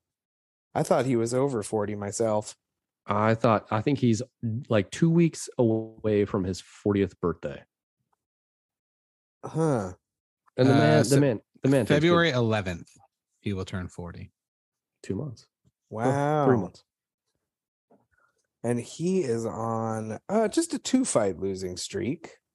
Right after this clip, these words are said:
Speaker 1: to Burns and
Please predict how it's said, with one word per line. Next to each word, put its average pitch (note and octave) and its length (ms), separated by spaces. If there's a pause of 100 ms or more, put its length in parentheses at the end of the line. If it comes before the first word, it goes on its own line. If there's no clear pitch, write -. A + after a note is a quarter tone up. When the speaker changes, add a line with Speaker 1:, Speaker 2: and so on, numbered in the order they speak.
(880)
Speaker 1:
to A2 360 (720)
Burns G#2+ 640
and G#2+ 560